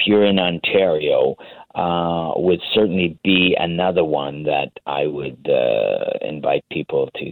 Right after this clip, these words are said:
to visit. Um, and of course, well, then if you go to B C, uh, where people are listening,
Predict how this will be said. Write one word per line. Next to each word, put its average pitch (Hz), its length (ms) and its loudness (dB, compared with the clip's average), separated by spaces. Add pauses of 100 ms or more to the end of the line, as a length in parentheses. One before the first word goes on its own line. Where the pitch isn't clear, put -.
(140)
to 82 80 -4
visit. 71 520 -2 (460)
Um, 67 340 -6 (200)
and 92 240 0 (100)
of - 120 0 (100)
course, 110 260 2
well, 107 240 4
then 110 420 2
if - 220 -2
you 107 80 4
go 113 240 4
to 107 100 4
B 92 400 -2 (140)
C, 87 600 2
uh, 85 600 0 (420)
where 95 200 4
people 101 340 2
are 87 180 2
listening, 90 520 2